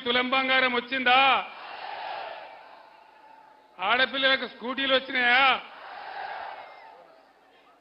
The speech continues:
వరికి ఐదు వందల బోనస్ వచ్చిందా? అది బోగసే అయిందా? అంటే ఈ విధంగా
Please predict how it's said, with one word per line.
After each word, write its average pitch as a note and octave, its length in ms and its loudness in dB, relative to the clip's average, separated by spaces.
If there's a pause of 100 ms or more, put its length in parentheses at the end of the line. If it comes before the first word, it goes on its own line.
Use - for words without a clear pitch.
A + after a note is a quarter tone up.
(220)
వరికి B3 280 2 (100)
ఐదు C4 180 0
వందల C4 200 0 (100)
బోనస్ B3+ 340 0
వచ్చిందా? B3 400 0 (1600)
అది A3 100 -8 (100)
బోగసే B3+ 460 2
అయిందా? B3 340 2 (1600)
అంటే F3 140 -10 (140)
ఈ G#3+ 40 -8 (100)
విధంగా A3+ 420 0